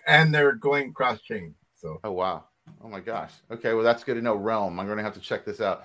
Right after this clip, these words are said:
Speaker 2: Okay,
Speaker 1: We
Speaker 2: we're
Speaker 1: might
Speaker 2: gonna
Speaker 1: even, we might even wanna interview them.
Speaker 2: Yeah, let me s-, is it
Speaker 1: Corey?
Speaker 2: online? Do you have a link? Let me bring that up.
Speaker 1: Just
Speaker 2: I wanna see
Speaker 1: Realm.
Speaker 2: what
Speaker 1: And it's free to play if you wanna, you just
Speaker 2: Realm.
Speaker 1: wanna try it out.
Speaker 2: N F T game.
Speaker 1: Yeah.
Speaker 2: Let's see. Yeah, there, there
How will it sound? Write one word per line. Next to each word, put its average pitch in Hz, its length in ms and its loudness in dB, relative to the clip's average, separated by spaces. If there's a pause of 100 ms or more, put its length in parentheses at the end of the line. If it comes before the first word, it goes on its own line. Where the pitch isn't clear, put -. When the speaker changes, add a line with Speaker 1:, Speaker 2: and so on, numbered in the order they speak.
(160)
Speaker 2:
Okay, 139 100 2
Speaker 1:
We 139 60 6
Speaker 2:
we're 147 60 8
Speaker 1:
might 156 200 6
Speaker 2:
gonna 139 100 0
Speaker 1:
even, 139 180 2 (180)
we 139 180 4
might 147 220 2
even 131 240 -6
wanna 120 220 -4
interview 113 440 -6
them. 82 260 -12 (160)
Speaker 2:
Yeah, 131 220 0
let 143 140 -2
me 254 80 -6
s-, - 180 -18 (380)
is 139 160 0
it 156 160 2
Speaker 1:
Corey? 139 320 8
Speaker 2:
online? 135 340 2
Do 123 80 -6
you 175 40 4
have 208 100 4
a - 20 2
link? 156 320 -2
Let 170 140 -4
me 240 100 -4 (380)
bring 170 120 -8
that 131 140 -4
up. 135 120 0
Speaker 1:
Just 160 100 -2
Speaker 2:
I 139 40 -6
wanna 147 120 2
see 151 100 4
Speaker 1:
Realm. 104 140 0
Speaker 2:
what - 100 -12 (680)
Speaker 1:
And 170 200 4
it's 160 140 2
free 180 200 0
to 151 80 -4
play 151 260 2
if 110 160 -6
you 180 80 -8
wanna, - 180 -2
you 113 380 -8
just - 160 -10
Speaker 2:
Realm. 123 100 -2
Speaker 1:
wanna 120 160 -4
try 123 240 -6
it 123 80 -2
out. 151 160 0 (140)
Speaker 2:
N 101 160 -10
F - 200 -10
T 117 160 -4 (120)
game. 98 160 -2
Speaker 1:
Yeah. 76 380 0 (120)
Speaker 2:
Let's - 140 -20
see. 98 220 -12 (1400)
Yeah, 117 120 0
there, 67 240 -2 (160)
there 53 240 -16